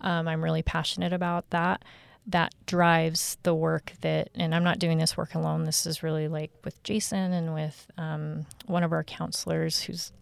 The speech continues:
who's incredible, um, Josie Baker. Um, but having that commitment to just our, our vision for this and how we can help students is, um,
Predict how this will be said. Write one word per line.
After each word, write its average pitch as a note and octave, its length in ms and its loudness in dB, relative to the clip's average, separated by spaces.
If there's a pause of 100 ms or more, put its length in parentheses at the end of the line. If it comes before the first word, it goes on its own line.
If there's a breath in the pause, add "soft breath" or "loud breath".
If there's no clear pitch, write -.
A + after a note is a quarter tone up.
(100)
who's E3+ 200 -4
incredible, E3 560 -2 (440 loud breath)
um, E3+ 160 0
Josie D#3+ 340 -4
Baker. E3+ 480 -6 (480 loud breath)
Um, E3+ 380 0 (280)
but F#3 160 6
having F#3+ 460 6
that E3+ 240 0
commitment E3+ 640 0
to D#3+ 540 0
just - 420 -2 (840)
our, E3 240 4 (140)
our F3 140 8
vision F3 420 4
for G3 200 0
this G3 420 2 (100)
and D#3+ 200 -2
how D#3+ 240 -2
we D#3+ 140 0
can D#3+ 160 -6
help D#3 200 -4
students - 760 -4 (260)
is, E3 540 -6
um, - 360 -10